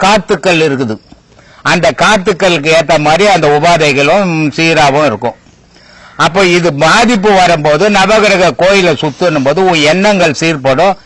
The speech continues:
இந்த நவதுவாரம் சரியாகும். அதுக்காக நவகிரக கோயிலை சுத்தணும். அங்க இருக்கிற கல்லு உன்னை சுத்தம் பண்ணிட்டது. வைத்தியரா அது,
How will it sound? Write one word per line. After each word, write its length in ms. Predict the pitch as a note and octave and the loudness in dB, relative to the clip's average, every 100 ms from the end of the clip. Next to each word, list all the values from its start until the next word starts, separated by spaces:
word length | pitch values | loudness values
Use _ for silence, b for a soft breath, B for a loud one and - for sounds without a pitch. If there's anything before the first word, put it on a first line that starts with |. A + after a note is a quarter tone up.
| - | -6
இந்த 220 | D3+ D3 C3+ | -4 0 0
நவதுவாரம் 760 | C3+ D#3 C#3+ C3+ C3 C3+ C#3+ | 2 0 0 2 2 0 -2
சரியாகும். 500 | B2 G#2+ G#2 E2+ F2 - | -4 -4 -4 -4 -8 -8
அதுக்காக 500 | G#2+ A#2 B2+ D3+ D#3 | -4 0 0 0 0
நவகிரக 440 | B2+ C#3 C3 A#2 G#2+ | 0 0 0 -2 -2
கோயிலை 340 | A#2 A2 G2+ F#2+ | -2 -2 -2 -6
சுத்தணும். 560 | A#2 F2 A2+ A2+ G2+ - B B | -10 -6 -4 -4 -4 -10 B B
அங்க 180 | - C#3 | -6 -2
இருக்கிற 220 | D3+ D#3+ D#3+ | 0 0 0
கல்லு 320 | D#3 E3 F3 | 0 0 0
உன்னை 180 | D3 B2+ | 0 0
சுத்தம் 280 | C#3+ B2+ C#3 | -2 -2 -2
பண்ணிட்டது. 320 | B2 A2 A2 | 0 0 0
வைத்தியரா 420 | B2+ D3 D3 C#3+ E3 | 0 0 -2 0 0
அது, 140 | C3 | 0